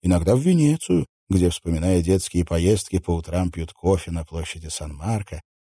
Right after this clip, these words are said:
Но чаще на итальянский юг, который успели полюбить. Лежат на пляже под Суоли под Неаполем, часами смотрят на море и очертания далёкого берега. «Это мыс Мизенна»,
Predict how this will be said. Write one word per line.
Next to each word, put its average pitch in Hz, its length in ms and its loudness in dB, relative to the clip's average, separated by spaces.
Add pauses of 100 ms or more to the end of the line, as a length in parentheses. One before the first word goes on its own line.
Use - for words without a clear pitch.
(160)
Но 170 140 6
чаще 220 400 4
на 175 100 4
итальянский 170 560 2
юг, 127 540 2
который 80 400 -10
успели 76 440 -12
полюбить. 76 680 -14 (180)
Лежат 208 460 4
на 156 180 4
пляже 160 440 4
под 101 240 -2
Суоли 165 520 0
под 135 220 -8
Неаполем, 120 760 -6 (300)
часами 107 520 4
смотрят 98 580 -4
на 82 180 -4
море 104 460 -4 (340)
и 87 60 0
очертания 82 720 -2
далёкого 80 500 -6
берега. 78 580 -8 (420)
«Это 90 360 2
мыс 120 420 2
Мизенна», 107 760 4